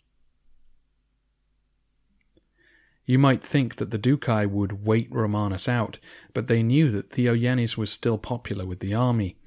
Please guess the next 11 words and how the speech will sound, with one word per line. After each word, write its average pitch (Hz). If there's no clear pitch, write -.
If 107
they 110
let 113
him 107
march 110
around 110
Anatolia, 101
he 110
might 104
become 95
unstoppable. -